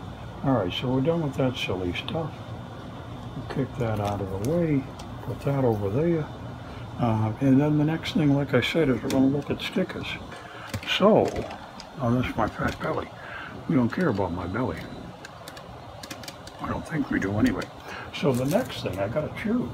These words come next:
which way to go here. See, these kind, this rose pattern is kinda fancy, and this is kinda plain. I'm thinking about going plain and save the, the fancy rose stuff for something else.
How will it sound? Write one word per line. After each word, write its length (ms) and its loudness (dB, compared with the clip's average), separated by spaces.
which 200 -6
way 180 0
to 60 0
go 280 0
here. 180 -4
See, 100 2
these 280 4
kind, 300 2
this 240 2
rose 380 6
pattern 480 2
is 120 0
kinda 380 2
fancy, 600 2
and 180 8
this 240 4
is 120 0
kinda 400 2
plain. 720 2
I'm 80 2
thinking 400 4
about 300 4
going 300 6
plain 440 2
and 120 -2
save 340 0
the, 160 2
the 80 4
fancy 440 2
rose 340 4
stuff 320 0
for 80 -2
something 420 2
else. 280 2